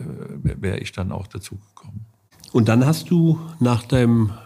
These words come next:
Speaker 2: nach deinem Studium hast du als Lehrer gearbeitet. Du hast angefangen bei einer Schule hier in Frankfurt?
Speaker 1: Genau.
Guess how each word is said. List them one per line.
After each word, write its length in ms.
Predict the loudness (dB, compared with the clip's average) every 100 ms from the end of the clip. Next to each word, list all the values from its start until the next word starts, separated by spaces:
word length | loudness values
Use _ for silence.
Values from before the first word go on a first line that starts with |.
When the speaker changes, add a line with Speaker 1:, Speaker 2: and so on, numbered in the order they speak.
| -6
Speaker 2:
nach 180 | -2 0
deinem 220 | 2 0
Studium 560 | 0 0 2 4 2 2
hast 200 | 0 -2
du 100 | -4
als 260 | -2 -2 0
Lehrer 300 | 0 0 -4
gearbeitet. 640 | -4 -2 0 2 0 2
Du 80 | 2
hast 180 | 2 2
angefangen 400 | 0 2 2 2
bei 100 | 4
einer 140 | 4
Schule 260 | 4 2 4
hier 220 | 4 4
in 80 | 2
Frankfurt? 440 | 0 -2 -2 -8 -16 -4
Speaker 1:
Genau. 340 | -2 -2 -4